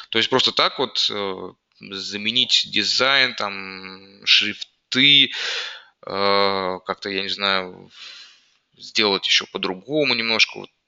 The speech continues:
так вот просто настройками не получится. Вы можете менять, конечно же, местами, э, вот эти все, э, параметры. Э, выбирать,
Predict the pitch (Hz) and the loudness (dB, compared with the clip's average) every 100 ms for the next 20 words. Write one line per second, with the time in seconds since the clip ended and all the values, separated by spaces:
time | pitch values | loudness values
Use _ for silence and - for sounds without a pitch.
0 | _ _ 110 110 107 110 117 - 143 139 | _ _ -2 -2 -2 -2 0 0 0 0
1 | 139 170 190 - 139 139 135 - 120 127 | 2 2 6 6 6 6 4 4 2 2
2 | 160 233 254 175 170 135 123 131 - 147 | 4 2 4 4 6 6 4 4 4 4
3 | 143 127 117 104 98 - 98 95 92 98 | 4 4 2 2 -2 -6 -4 -4 -4 -4
4 | 104 - - - 101 92 90 92 - 98 | -4 0 2 4 4 2 0 -4 -8 -6
5 | 90 90 _ 107 107 101 92 90 - 95 | -6 -6 _ 2 4 2 0 0 2 2
6 | - - - - - - - - _ _ | 0 -4 -2 -4 -6 -8 -14 -20 _ _
7 | _ - 110 113 110 113 110 127 139 135 | _ -2 2 4 4 4 2 2 4 2
8 | 120 - - | 2 0 2